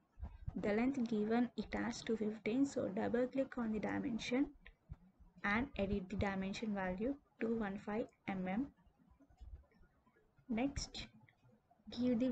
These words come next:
vertical length. Go to dimension, constraint dimension and select the vertical line for the rectangle. Next, double click on the dimension, change the value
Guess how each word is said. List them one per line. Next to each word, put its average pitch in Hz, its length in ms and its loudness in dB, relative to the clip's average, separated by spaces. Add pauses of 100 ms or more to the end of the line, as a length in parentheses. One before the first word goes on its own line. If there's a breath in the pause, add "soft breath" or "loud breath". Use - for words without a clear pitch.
vertical 220 540 4
length. 226 320 2 (2250)
Go 226 220 6
to 247 160 2
dimension, 208 600 -2
constraint 220 540 -2
dimension 202 560 0 (840)
and 226 320 0
select 190 500 0
the 240 140 2 (400)
vertical 226 500 4 (200)
line 202 420 2 (100)
for 214 120 0
the 190 160 0
rectangle. 190 640 0 (680)
Next, 196 400 -6
double 220 300 6
click 254 380 2
on 214 160 2
the 214 80 2
dimension, 190 580 0 (420)
change 233 280 6
the 247 80 6
value 214 320 2